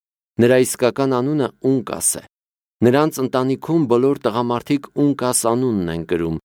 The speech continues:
քանի դեռ իրենց գործերով ուրիշ մականվան չեն արժանացել»։ Քանի որ նա իրոք այդքան խելացի է, ապա մեզ շատ օգտակար կլինի, եթե, իհարկե, նրան չեն խանգարում իր սեփական գործերը։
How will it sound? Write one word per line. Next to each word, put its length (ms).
քանի 320
դեռ 200
իրենց 400
գործերով 640
ուրիշ 360
մականվան 580
չեն 260
արժանացել»։ 720
Քանի 260
որ 200
նա 220
իրոք 420
այդքան 420
խելացի 580
է, 100
ապա 240
մեզ 280
շատ 400
օգտակար 500
կլինի, 500
եթե, 360
իհարկե, 500
նրան 300
չեն 220
խանգարում 520
իր 160
սեփական 640
գործերը։ 500